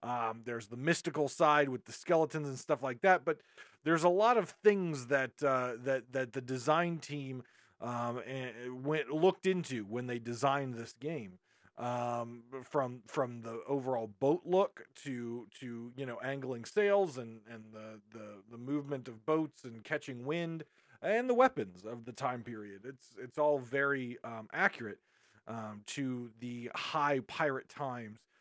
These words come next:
of the sixteenth, seventeenth, and eighteenth century. So we're gonna talk about that in a little bit. So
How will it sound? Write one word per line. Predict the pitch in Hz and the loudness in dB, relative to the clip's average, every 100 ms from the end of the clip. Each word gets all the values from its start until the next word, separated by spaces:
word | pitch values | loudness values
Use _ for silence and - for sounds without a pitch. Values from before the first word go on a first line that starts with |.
| _ _ | _ _
of | 110 | -14
the | 117 | -12
sixteenth, | - 135 - 135 120 | -8 -8 -8 -10 -8
seventeenth, | 143 123 120 120 | -8 -8 -10 -12
and | 117 | -12
eighteenth | 113 113 113 | -14 -16 -10
century. | - 214 - 113 90 _ _ _ _ _ _ _ _ - | -2 -2 -2 -6 -10 _ _ _ _ _ _ _ _ -2
So | 190 | 4
we're | 202 | 6
gonna | 202 | 8
talk | 208 202 | 8 8
about | 170 160 | 6 4
that | 202 208 | 6 6
in | 190 | 6
a | |
little | 175 | 2
bit. | 156 220 214 | 8 8 8
So | 180 147 | 4 2